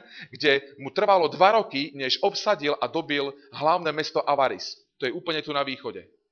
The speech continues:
Potom podnikol ďalšiu výpravu a dostal sa až do dnešnej Palestíny, kde zničil a obsadil poslednú pevnosť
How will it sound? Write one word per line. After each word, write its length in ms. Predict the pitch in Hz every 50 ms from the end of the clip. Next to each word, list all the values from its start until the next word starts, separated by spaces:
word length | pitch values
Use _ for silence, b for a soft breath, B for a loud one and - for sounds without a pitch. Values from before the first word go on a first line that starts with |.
| _ _ _ _ _ _ _ _ _ b b b b b b b _
Potom 560 | - - - - 151 117 107 104 104 - - _ _ _ - 165
podnikol 400 | 185 185 202 208 - 151 135 127
ďalšiu 400 | 127 131 131 135 - - 160 143
výpravu 560 | 156 165 165 175 170 170 170 185 208 226 214 B B B B -
a 80 | 127
dostal 320 | - 185 175 - - 202 202
sa 140 | 196 - 196
až 240 | - 165 160 151 -
do 80 | 143
dnešnej 400 | 139 143 175 170 170 208 190 -
Palestíny, 720 | - 131 117 113 113 - - - 143 143 143 156 175 190 190 B B B B
kde 320 | - 117 135 127 117 110 -
zničil 720 | 107 107 135 165 240 - - - - 139 139 139 147 147 B B B
a 160 | - 107 117 -
obsadil 480 | 165 - - - 156 139 139 135 -
poslednú 480 | - 185 180 - - 190 165 135 123 117
pevnosť 560 | - 143 147 139 131 123 120 120 - - -